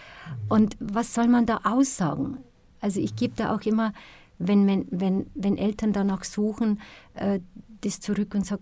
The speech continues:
„Fragt eure Erzieherin. Wie lange hat die das Kind begleitet?“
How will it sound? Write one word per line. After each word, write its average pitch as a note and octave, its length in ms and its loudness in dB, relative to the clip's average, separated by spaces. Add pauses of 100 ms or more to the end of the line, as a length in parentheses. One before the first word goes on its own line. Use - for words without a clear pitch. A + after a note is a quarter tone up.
(160)
„Fragt - 420 -6
eure A3 280 -2
Erzieherin. G3+ 800 -2 (800)
Wie B3 80 2
lange A#3 260 0
hat A3 160 -4
die G#3 80 2
das G3+ 180 -2
Kind F3+ 200 -2
begleitet?“ - 540 -8